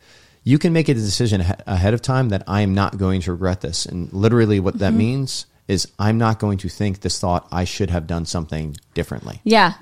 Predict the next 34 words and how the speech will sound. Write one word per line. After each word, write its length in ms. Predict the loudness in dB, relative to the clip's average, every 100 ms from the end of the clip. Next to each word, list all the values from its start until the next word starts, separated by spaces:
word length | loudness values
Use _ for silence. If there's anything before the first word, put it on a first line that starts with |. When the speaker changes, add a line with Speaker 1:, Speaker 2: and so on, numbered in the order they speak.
| _ 2
Speaker 2:
A 40 |
little 180 | 6 6
side 280 | 4 2 2
note 180 | 0 0
here, 240 | 0 0
though, 260 | 0 -2 -2
too. 440 | -4 0 0 -2 -2
Regret 380 | 0 4 6
has 180 | 6 0
been 240 | 0 0 2
given 300 | 0 0 -2
to 180 | -2
us 280 | 0 -2 -4
as 160 | -6 -6
a 40 |
gift 220 | -2 -4 -2
from 220 | -2 0
God, 320 | 0 -2 -4
too, 260 | -6 -6 -6
as 120 | -2
Speaker 1:
Okay. 140 | 0 2
Speaker 2:
well. 260 | 0 -2
So 460 | -2 2 4 2 0
we 200 | 0 0
can 400 | 0 0 0 -2 0
regret 420 | 0 4 4 4
our 140 | 2 -2
sins, 520 | -2 -6 -6 -10 -6
and 340 | 0 2 2
that 200 | 2 0
can 200 | 0 -2
bring 320 | 0 0 2 0
us 240 | -2 -6
to 280 | -2 0